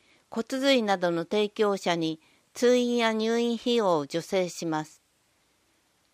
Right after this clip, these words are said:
対象者、次のすべてに該当する人。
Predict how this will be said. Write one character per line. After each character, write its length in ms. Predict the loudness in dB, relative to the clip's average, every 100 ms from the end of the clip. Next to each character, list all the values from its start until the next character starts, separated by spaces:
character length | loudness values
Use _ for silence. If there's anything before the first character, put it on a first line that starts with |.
| 2
対 200 | 2 2
象 340 | 0 0 0
者、 340 | -2 -2 -2 -4 _ _ _
次 220 | -6 -2 2
の 140 | 0
す 140 | 0 2
べ 140 | 2
て 140 | 2
に 160 | 0 2
該 240 | 2 0
当 240 | 0 0 0
す 180 | -4 -8
る 120 | -8
人。 380 | -6 -2 -2